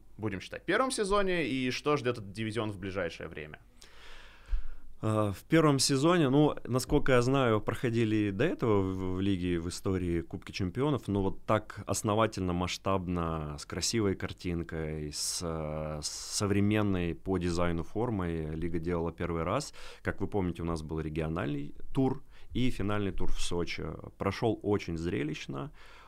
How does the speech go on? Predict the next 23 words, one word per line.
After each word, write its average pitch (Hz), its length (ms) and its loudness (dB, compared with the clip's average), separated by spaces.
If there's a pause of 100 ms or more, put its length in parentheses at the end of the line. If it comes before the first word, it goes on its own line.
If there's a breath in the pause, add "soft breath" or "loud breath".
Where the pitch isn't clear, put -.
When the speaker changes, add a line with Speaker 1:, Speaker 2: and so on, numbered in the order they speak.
(180 loud breath)
Speaker 2:
очень 110 380 2
напряженно 107 880 -2
и, 95 480 0
а, 85 280 -4
даже 87 260 -2
неожиданно, 90 880 -2
а, 76 260 -8
команда 87 480 -4
«Центурион» 90 540 -2
из 78 60 -10
Челябинска, 78 920 -6 (180)
а, 78 440 4 (180)
будучи, 95 760 -2 (560 loud breath)
ну, 101 140 2
так 104 140 2
скажем, 92 480 0
а, 87 760 -2
на 95 120 2
последнем 107 460 2
месте 104 460 2
после, 90 640 0
а, 80 720 -6
регионального, 98 840 2